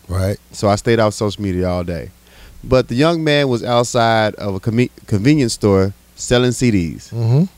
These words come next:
Speaker 2: Somebody called the police and said he has a gun. He's not showing it.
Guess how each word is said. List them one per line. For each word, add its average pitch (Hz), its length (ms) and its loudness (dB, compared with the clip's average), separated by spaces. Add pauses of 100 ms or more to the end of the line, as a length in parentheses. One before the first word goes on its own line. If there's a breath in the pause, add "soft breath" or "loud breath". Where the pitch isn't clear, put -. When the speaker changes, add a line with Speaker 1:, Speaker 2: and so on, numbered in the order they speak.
(180)
Speaker 2:
Somebody 131 440 0
called 135 320 2
the 131 80 -4
police 147 540 0
and 107 180 -4
said 110 320 0
he 113 180 0
has 110 380 2
a 104 100 -4
gun. 95 640 -4 (400 soft breath)
He's 107 240 -4
not 117 260 -2
showing 139 460 0
it. 87 180 -4